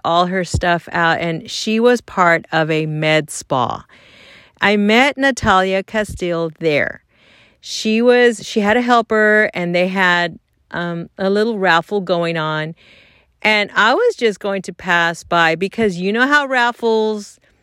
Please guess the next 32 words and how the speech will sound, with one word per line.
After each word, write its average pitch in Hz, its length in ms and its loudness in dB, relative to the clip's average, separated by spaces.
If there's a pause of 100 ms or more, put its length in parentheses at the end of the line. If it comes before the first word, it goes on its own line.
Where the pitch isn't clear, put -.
(260)
I'm 202 220 0
really 208 240 -2
scared 170 560 -2
of 160 200 -6
doing 170 280 -6
raffles, 156 560 -6
but 196 220 0
it, 190 160 -2 (160)
I 180 60 -6
mean, 185 180 -4
we 202 120 -2
were 202 140 0
such 180 320 -6
a, 170 180 -2 (140)
um, 165 480 -8 (480)
we 208 140 -2
weren't 226 240 -2
this 202 160 0
huge 208 520 -2
event, 170 440 -2
and 170 80 -2
I 170 100 0
did 170 240 -2
not 170 380 0
feel 175 340 -2
scared 147 560 -2 (680)
at 135 180 -4 (100)
all. - 380 -4 (380)
So 226 360 4
we 208 220 2
signed 233 420 2
in, 196 480 0